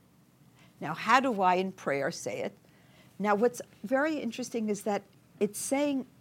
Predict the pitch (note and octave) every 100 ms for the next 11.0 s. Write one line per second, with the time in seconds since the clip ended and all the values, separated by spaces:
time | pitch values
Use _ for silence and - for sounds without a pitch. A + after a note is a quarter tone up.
0 | _ - G3+ - A3 C#4+ D#4 - F#3 E3+
1 | F#3+ D4 - - - - _ _ - F3
2 | - D#3 D#3+ F#3+ F#3+ - A3 A#3 - -
3 | C#4 D#4 - F#3 - - - - - -
4 | - - - - - - C4+ - B3+ -
5 | - D4 E4+ C4+ G#3 - - B3 E4 C4
6 | A3 A3+ G3+ F3 B3+ D#4+ D#4 - - -
7 | C4 - - - - - - - G#3+ G#3
8 | G3+ B3 C#4+ C#4 A#3 G3+ A3 F3 D#3+ G3+
9 | C#4 F4 E3 - - - _ _ - _
10 | G#3+ C4 D4 C#4 D4 E4+ - D3+ D3+ -